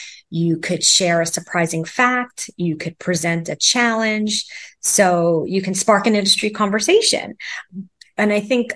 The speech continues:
um, a lot of it is drawing people in with a great graphic. So, uh, it, it's,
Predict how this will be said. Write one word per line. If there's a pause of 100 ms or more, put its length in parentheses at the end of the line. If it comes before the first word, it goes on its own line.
um,
a
lot
of
it
is
drawing
people
in
with
a
great
graphic. (580)
So, (280)
uh,
it, (240)
it's,